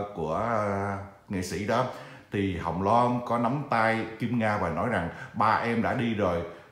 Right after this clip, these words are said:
chị đừng bỏ em nghe chị Nga." À, hay là ba em đã bỏ đi rồi, chị cũng bỏ đi nữa hay sao? Lời nói rất là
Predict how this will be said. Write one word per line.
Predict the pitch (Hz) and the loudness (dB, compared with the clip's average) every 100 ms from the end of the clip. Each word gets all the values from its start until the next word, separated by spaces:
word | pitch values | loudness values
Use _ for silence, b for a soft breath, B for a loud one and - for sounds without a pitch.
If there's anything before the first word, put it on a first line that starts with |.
| - | -8
chị | 98 | -2
đừng | 98 90 | 0 0
bỏ | 80 101 | 0 0
em | 113 117 113 | 0 0 0
nghe | 107 98 | -2 -4
chị | 87 | -6
Nga." | 107 107 101 - - - _ | -2 -2 -4 -8 -18 -20 _
À, | - - - | -18 -18 -12
hay | 117 | -6
là | 110 92 82 90 | 0 2 2 2
ba | |
em | 113 113 110 | 2 2 2
đã | 92 | 0
bỏ | 95 82 | 0 0
đi | 131 110 | 0 0
rồi, | 104 104 85 - B B B - 62 78 | 2 0 0 -6 B B B -20 -14 -10
chị | 92 85 | -8 -6
cũng | 117 | 0
bỏ | 95 | 2
đi | 123 113 | 2 2
nữa | 101 | 2
hay | 117 | 0
sao? | 110 117 110 | 0 2 2
Lời | 113 95 | 2 0
nói | 90 98 139 147 | 0 0 0 0
rất | 170 117 | 0 0
là | 85 | 0